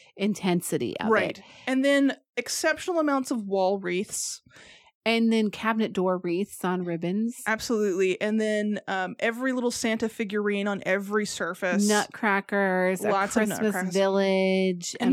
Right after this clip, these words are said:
Speaker 1: I
Speaker 2: garland
Speaker 1: mean,
Speaker 2: everywhere.
Speaker 1: Yeah.
Speaker 2: So, I mean, it, it, again, I do feel like all of the props that didn't get used on all the other movies just got thrown into this house.
Speaker 1: Or all the props that were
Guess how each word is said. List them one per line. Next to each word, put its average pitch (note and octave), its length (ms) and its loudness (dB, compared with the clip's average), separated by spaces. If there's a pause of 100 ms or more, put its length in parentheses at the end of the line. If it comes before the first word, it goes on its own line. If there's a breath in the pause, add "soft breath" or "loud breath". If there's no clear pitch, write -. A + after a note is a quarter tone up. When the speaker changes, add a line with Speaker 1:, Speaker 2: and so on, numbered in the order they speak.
Speaker 1:
I C4 40 4
Speaker 2:
garland C4+ 320 2
Speaker 1:
mean, G#3 60 2
Speaker 2:
everywhere. G3+ 600 -2
Speaker 1:
Yeah. G2 240 -4 (400 loud breath)
Speaker 2:
So, C4 180 2
I C4+ 60 4
mean, C#4 240 2
it, C#4 200 -10
it, C4+ 200 0
again, B3 300 0
I A3 140 0
do A3+ 240 -2
feel A#3+ 240 -2
like G3+ 320 -2
all G#3 320 4
of A3 200 0
the A3+ 80 -2
props G#3+ 360 -2
that G3 140 0
didn't G3+ 220 2
get A#3+ 180 -2
used G3+ 420 -2
on F3+ 120 -4
all F#3+ 160 2
the G#3+ 140 2
other A3 180 0
movies G3 480 -2
just G3 240 -10
got - 180 -4
thrown A3 220 -2
into G#3+ 180 -2
this F3+ 220 -6
house. - 500 -12
Speaker 1:
Or B3+ 220 2
all B3 120 4
the G#3+ 80 0
props G#3+ 340 -6
that - 200 -8
were B3 640 0